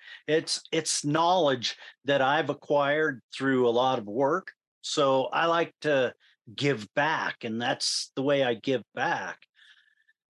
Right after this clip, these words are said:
These, these skills that we obtain,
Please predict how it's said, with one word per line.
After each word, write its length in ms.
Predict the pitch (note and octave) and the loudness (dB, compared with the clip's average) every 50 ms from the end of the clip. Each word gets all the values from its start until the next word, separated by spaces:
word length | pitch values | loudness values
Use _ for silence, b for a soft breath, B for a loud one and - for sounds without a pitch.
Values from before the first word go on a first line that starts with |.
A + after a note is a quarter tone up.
| _ _ _ _ _ - | _ _ _ _ _ -4
These, 460 | A2+ D3 E3 D#3 D3+ C3+ - - - - _ - | 0 2 2 2 2 0 -2 -4 -6 -8 _ -2
these 320 | - E3 F3+ G#3 F#3 C#3+ | 0 0 2 2 0 -2
skills 680 | - - - - - G#3 A3 A#3+ A#3+ A3 F#3 D3 - - | -2 -2 -2 0 0 2 2 4 4 4 2 0 0 -2
that 120 | E3+ - | -4 -2
we 180 | C3 D3 D#3 C#3+ | -2 0 2 2
obtain, 840 | C3+ A2+ - _ - - D#3 F#3 G#3+ G#3+ F#3+ D3 B2 A2+ A2 G#2 | 0 0 -2 _ -6 -2 -2 -2 0 0 -2 -2 -2 -4 -6 -8